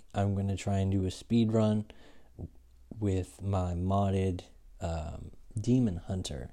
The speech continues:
through the main story. Now, modded, I've got extremely powerful gear. I can go up against the strongest characters they have and take 'em out with a snap of my fingers. So I just wanna see how fast I can get it done.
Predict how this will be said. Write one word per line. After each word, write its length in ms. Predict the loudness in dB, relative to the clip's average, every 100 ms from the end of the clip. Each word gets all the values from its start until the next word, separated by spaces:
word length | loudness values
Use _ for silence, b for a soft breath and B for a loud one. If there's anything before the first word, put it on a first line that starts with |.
| -14
through 200 | -6 -4
the 80 | -4
main 340 | -4 -4 -4
story. 600 | -6 -6 -6 -6 -10 -16 -18 -20 b b b b b -20 -20 -14 -8
Now, 120 | -4
modded, 580 | -2 0 2 2 0 -8 -6
I've 220 | -4 -2
got 280 | -2 -4 -6
extremely 540 | -8 -6 0 2 2 0
powerful 480 | -2 -2 -2 -4
gear. 400 | -4 -2 -2 -2 -4
I 60 |
can 220 | -4 -4
go 220 | -2 -2 -2
up 120 | -2
against 420 | -4 -4 -4 -8
the 100 | -10
strongest 500 | -8 -4 -2 -2 -4
characters 500 | -4 -4 -4 -4 -4
they 120 | -6
have 460 | -4 -2 0 -2 -4
and 180 | -8 -8
take 220 | -8 -6
'em 100 | -4
out 260 | -4 -6 -8 -10
with 180 | -10 -8
a 60 |
snap 320 | -10 -6 -6 -6
of 80 |
my 140 | -6 -8
fingers. 480 | -10 -12 -12 -12 -16 b b b b b b b b -16
So 440 | -4 -2 0 -2 -4
I 120 | -4
just 200 | -4 -4
wanna 160 | -4
see 220 | -2 -4 -2
how 160 | -4
fast 400 | -4 -4 -4 -4
I 80 | -4
can 100 | -4
get 160 | -4 -6
it 120 | -2
done. 360 | 0 2 0